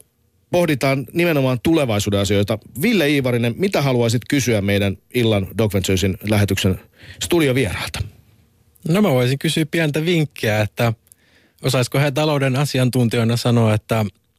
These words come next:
Speaker 2: miten me saatais talouden asiantuntijat pohtimaan näitä talouden ihan perustavanlaatuisempia kysymyksiä, kuten että onko, onko raha määritelty nykyisin oikealla tavalla,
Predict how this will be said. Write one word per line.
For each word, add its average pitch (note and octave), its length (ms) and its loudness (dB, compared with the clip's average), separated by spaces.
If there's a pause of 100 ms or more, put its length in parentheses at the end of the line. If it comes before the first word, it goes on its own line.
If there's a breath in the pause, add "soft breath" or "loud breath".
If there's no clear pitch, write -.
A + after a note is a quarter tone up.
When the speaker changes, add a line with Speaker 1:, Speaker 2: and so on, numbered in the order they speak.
(460)
Speaker 2:
miten C#3+ 420 0
me B2+ 160 2
saatais B2+ 360 -2
talouden B2 440 0
asiantuntijat A2+ 840 0 (380 soft breath)
pohtimaan G#2 540 0
näitä F#2+ 240 0
talouden G#2 640 0
ihan G#2+ 340 2
perustavanlaatuisempia G2+ 1040 0
kysymyksiä, G2 640 -2
kuten A2 320 0
että G2 420 -2
onko, - 380 0
onko A#2+ 160 0
raha B2 380 0
määritelty A2 560 0
nykyisin G#2 380 -2
oikealla G2 400 0
tavalla, F#2+ 440 0